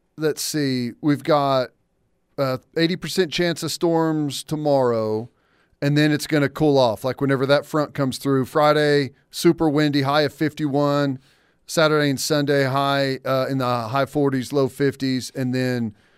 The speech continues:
Monday, a high of forty, low of thirty-two, with sixty percent chance of,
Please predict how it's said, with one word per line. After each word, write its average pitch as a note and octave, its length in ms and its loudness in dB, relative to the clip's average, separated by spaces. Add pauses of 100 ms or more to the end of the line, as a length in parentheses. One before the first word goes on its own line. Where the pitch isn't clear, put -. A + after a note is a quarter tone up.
(220)
Monday, C3+ 880 2
a B2+ 100 -2
high C#3 240 0
of B2 160 -2
forty, B2+ 720 2
low D3+ 260 4
of C3+ 100 0
thirty-two, C#3 640 0
with B2+ 120 -4
sixty C#3 380 -6
percent A#2+ 360 -8
chance B2+ 400 -6
of, A2+ 320 -6